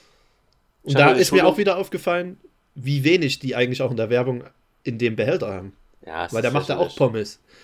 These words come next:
Speaker 1: Und da hab ich schon gedacht, hä, das sind vielleicht zwei Teller oder so.
Speaker 2: Und das ist auch wieder so ein Typ,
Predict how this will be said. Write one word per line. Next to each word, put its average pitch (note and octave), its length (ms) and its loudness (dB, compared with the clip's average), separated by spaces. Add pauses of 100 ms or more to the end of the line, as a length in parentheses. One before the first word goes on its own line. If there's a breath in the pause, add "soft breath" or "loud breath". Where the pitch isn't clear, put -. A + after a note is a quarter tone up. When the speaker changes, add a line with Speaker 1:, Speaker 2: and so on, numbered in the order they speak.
(240 soft breath)
Speaker 1:
Und A#2+ 80 -10
da A#2+ 60 -2
hab B2+ 60 -4
ich B2+ 60 -8
schon D3 140 -4
gedacht, C3+ 180 -2
hä, C3 120 2
das C3+ 200 -8
sind B2+ 140 -12
vielleicht A2+ 340 -4
zwei A2+ 220 -4
Teller B2+ 340 -2
oder F#2+ 160 -10
so. G2+ 220 -8 (720 soft breath)
Speaker 2:
Und A#2+ 100 -4
das C3 100 -2
ist - 180 -4
auch G#3 220 6
wieder F3+ 180 2
so E3+ 160 -4
ein C#3+ 120 -4
Typ, F#3 320 -6